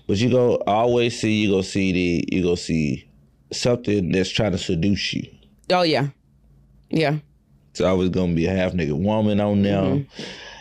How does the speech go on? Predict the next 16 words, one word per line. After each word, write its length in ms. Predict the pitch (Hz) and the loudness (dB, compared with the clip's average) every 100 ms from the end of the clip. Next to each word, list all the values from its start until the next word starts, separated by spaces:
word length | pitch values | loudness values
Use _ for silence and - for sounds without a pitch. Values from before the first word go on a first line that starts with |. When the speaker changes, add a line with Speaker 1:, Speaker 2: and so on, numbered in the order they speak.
| - | -4
Speaker 1:
It 60 | - | 2
don't 160 | 202 190 | 2 4
matter. 280 | 220 156 - - - - | 2 0 -4 -14 -20 -4
Speaker 2:
Half 220 | 170 165 | -2 0
naked 260 | 151 151 151 | 0 0 0
guy 260 | 151 156 | 0 2
on 180 | 160 160 | 2 2
there. 260 | 160 156 156 | 2 2 2
Speaker 1:
Guy. 580 | 113 127 135 127 127 135 | 2 2 2 0 -2 0
Speaker 2:
Mm-hmm. 1000 | 208 202 175 427 254 659 - - 679 135 | 2 2 2 2 2 2 0 0 0 2
<laughs> 20 | |
Speaker 1:
Whatever. 440 | 226 240 294 262 | 4 6 4 2
Speaker 2:
Yeah. 320 | - 190 151 139 - - - - | 0 0 0 -2 -8 -20 -20 -2
Speaker 1:
Just 240 | 104 151 - | 0 0 2
trying 340 | 180 180 160 | 4 4 4
to, 300 | 135 113 104 | 4 2 -2